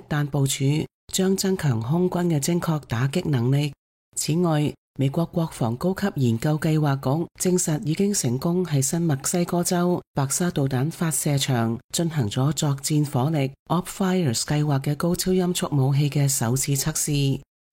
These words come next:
作戰火力係一個地面發射系統，將迅速同精確咁打擊關鍵嘅時間敏感目標，同時穿越現代敵人嘅防空系統。此前，美國國會議員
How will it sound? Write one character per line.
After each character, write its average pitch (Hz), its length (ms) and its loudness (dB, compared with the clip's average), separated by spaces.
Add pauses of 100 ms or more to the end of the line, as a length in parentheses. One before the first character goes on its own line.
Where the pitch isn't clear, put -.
作 170 200 -2
戰 165 320 0
火 147 200 0
力 175 160 0
係 135 220 -2
一 165 100 0
個 170 160 -2
地 139 180 2
面 139 240 2
發 165 180 -2
射 139 340 0
系 135 180 0
統， 139 340 0 (300)
將 196 200 2
迅 175 220 0
速 196 200 -2 (120)
同 104 180 0
精 170 240 0
確 139 200 -2
咁 139 220 0
打 135 180 0
擊 165 240 0
關 165 300 -2
鍵 139 240 2
嘅 147 160 0
時 113 240 -4
間 143 220 0
敏 131 240 2
感 127 140 0
目 139 240 2
標， 170 320 2 (300)
同 135 160 2
時 123 200 0
穿 202 260 0
越 165 200 4
現 147 200 2
代 147 200 0
敵 139 120 -2 (120)
人 117 140 0
嘅 147 240 0
防 117 300 0
空 165 240 2
系 147 180 0
統。 135 380 0 (520)
此 - 160 -2
前， 135 400 0 (240)
美 139 140 0
國 170 180 -2
國 170 220 -2
會 160 200 2
議 175 280 2
員 127 320 2